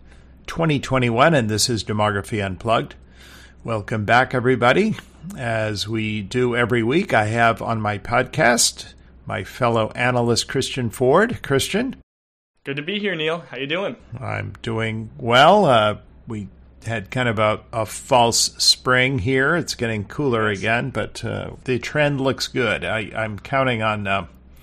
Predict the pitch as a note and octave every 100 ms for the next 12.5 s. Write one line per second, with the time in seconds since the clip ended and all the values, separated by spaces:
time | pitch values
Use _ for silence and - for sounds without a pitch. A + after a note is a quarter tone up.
0 | - - - - - C3 A#2+ G#2 G2 -
1 | - E3 C#3+ B2 - A#2 G#2+ A#2 A2 A#2
2 | A2+ A#2 A2 G#2 G2+ A2+ A2+ G#2+ G#2 -
3 | B2+ A2+ F#2+ F#2+ G2 - G#2 A2 G#2 G#2
4 | - G2 - F#2+ F2 - - A2+ G#2+ -
5 | - - - - - - - G2+ G2+ G2+
6 | B2+ C#3 C3+ G#2 A#2+ A#2+ G2+ - A2 G2+
7 | F#2 - A#2 A2 G#2+ G2+ - - - -
8 | - - - - - D#3+ D#3 F#3+ F#3 A2
9 | G2 - - - B2 - B2 B2 B2+ C3
10 | A2+ A#2+ A#2 G#2+ - C3 C3 B2+ A#2+ B2
11 | A#2 A#2+ A#2+ B2 A#2+ A#2 A#2 A2 G2+ A#2
12 | A2+ A2 A2+ A2+ A2